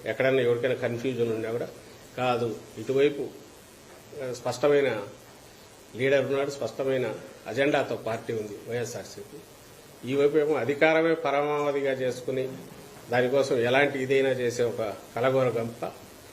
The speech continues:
ఒక మంద ఆఖరి నిమిషంలో కలిసి ఒక మందలాగా వచ్చి పడినారు. కాబట్టి దీన్ని రిజెక్ట్ చేయాలా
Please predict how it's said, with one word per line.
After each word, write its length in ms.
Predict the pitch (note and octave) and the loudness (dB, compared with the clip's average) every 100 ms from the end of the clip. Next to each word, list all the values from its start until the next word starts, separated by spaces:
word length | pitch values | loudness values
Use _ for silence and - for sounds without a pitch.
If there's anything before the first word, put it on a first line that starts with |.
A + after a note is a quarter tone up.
| - - | -12 -8
ఒక 160 | G#2+ | -4
మంద 380 | A2 A#2 A#2+ C3+ | -2 0 0 2
ఆఖరి 520 | C3+ A2 B2 C3 C3 | 2 2 2 2 2
నిమిషంలో 320 | B2+ B2 A2+ A2+ | 0 -2 -2 -2
కలిసి 240 | A2 D#3 | -2 -2
ఒక 60 | A2+ | -2
మందలాగా 520 | A2+ A#2+ B2+ B2 A#2 | -2 -2 -2 0 -2
వచ్చి 200 | A2 - A2+ | -4 -6 -8
పడినారు. 360 | G#2 G#2 G#2 - - - - - - - - | -8 -10 -10 -14 -18 -20 -20 -20 -20 -14 -4
కాబట్టి 380 | B2 A#2+ D#3+ C#3 | 0 0 0 0
దీన్ని 240 | B2 C#3 | 2 0
రిజెక్ట్ 400 | A2+ A2 C3 G#2 | 0 0 0 0
చేయాలా 420 | A2 A2 G#2 G#2+ | -2 -2 -4 -6